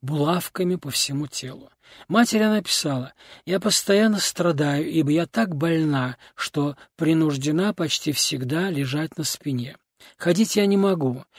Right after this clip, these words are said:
и если мне нужно сделать два шага, то приходится меня поддерживать с обеих сторон. А если я просижу хотя одну минуту,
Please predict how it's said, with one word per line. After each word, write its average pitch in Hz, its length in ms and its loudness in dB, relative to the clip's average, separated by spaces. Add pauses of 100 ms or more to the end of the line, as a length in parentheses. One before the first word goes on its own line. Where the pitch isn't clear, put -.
(280)
и 151 100 0
если 214 280 4
мне 208 120 6
нужно 196 280 4
сделать 175 340 4
два 156 180 0
шага, 180 520 2 (480)
то 175 280 6
приходится 202 1080 4 (100)
меня 175 260 2
поддерживать 185 920 2
с - 160 0
обеих 165 420 0
сторон. 131 540 -6 (720)
А 156 120 6
если 196 400 4
я 202 180 4
просижу 190 520 2
хотя 180 380 2
одну 165 220 2
минуту, 175 640 4